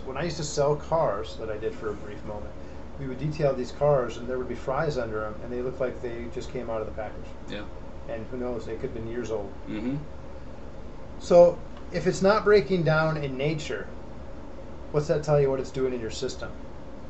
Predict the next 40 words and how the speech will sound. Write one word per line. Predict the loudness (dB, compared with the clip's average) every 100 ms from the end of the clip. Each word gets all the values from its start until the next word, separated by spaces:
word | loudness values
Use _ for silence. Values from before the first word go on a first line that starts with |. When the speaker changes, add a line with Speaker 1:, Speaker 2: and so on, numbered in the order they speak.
| -12 -12 -12 -12 -12 -12 -12 -12
Speaker 2:
It's | -10
just | -8 -10 -10
Speaker 1:
I | -12 -12 -10 -10 -10
Speaker 2:
building | -4 -2
Speaker 1:
mean, | 0 -2
Speaker 2:
up. |
Speaker 1:
it's, | -4 -4
it's | -6 4
that | 6 6
much | 4 0
harder, | 2 4 4 0 -2
'cause | -2 0
your | 2
body | 4 4 4 2
has, | 0 -2 -6 -12 -12 -12 -6
uh, | -6 -6 -8 -8
acids | -2 0 0 -2 -4
and | -8
such | -4 -4 -4 -4
that | -6
break | -6 -8
things | -6 -6 -4
down | -4 -4 -4
in |
your | -6
stomach, | -6 -4 -2 -4 -6
but | -6 -6 -10 -12 -10 -12 -12 -10 -12 -10 -10 -10 -10 -4
the | -4
harder | -2 4 6 6 4
the | 2
subject | 0 2 2 2 -2 -2
or | -2
the |
harder | 0 2 4
the | 2
matter | 0 0 0
is | -2 -4
to |
break | -6 -4 -2
down, | -2 -2